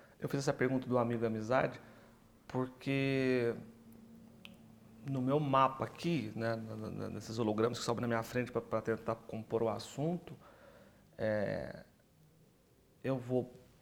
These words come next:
buscar exemplos, eu, eu já ouvi gente falar assim, "Eu tenho só uma amizade com ele", mas não necessariamente ele é meu amigo, sabe? Eu, eu classifico a amizade como algo que conecta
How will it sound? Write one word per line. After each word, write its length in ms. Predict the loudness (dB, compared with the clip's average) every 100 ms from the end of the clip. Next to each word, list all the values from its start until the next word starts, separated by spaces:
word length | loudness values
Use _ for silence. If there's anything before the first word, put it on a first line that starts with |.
| _ -8
buscar 380 | -6 -2 2
exemplos, 560 | 4 4 2 2 0 2
eu, 160 | 2 4
eu 120 | 4
já 120 | 6
ouvi 220 | 6 4
gente 100 | 0 0
falar 80 |
assim, 140 | 2 4
"Eu 80 | 4
tenho 140 | 2
só 120 | 2
uma 100 | 2
amizade 500 | 2 2 6 4 4
com 220 | -2 -2
ele", 260 | 0 -2 -6 -12 -20 -2
mas 160 | 2 4
não 120 | 4
necessariamente 960 | 2 -2 6 8 8 6 2 2 -2 -6 -12 -20 -4
ele 160 | 2 4
é 60 |
meu 140 | 6 4
amigo, 460 | 4 2 0 -6 -14 -20 -20
sabe? 340 | -6 0 0 -2 -8 -20 -20 -20 -20 -20 -20 -20 -16
Eu, 480 | 2 4 4 2 -2 0
eu 140 | 0
classifico 720 | 6 6 6 -2 -2 -2 6
a 160 | 6 6
amizade 880 | 6 6 6 4 6 6 6 0 -8 -10 -20 -20 -20 -20 0
como 260 | 2 4 6
algo 640 | 8 8 6 0 -2 -2 -6
que 100 | 0
conecta 760 | 4 6 6 4 2 0 0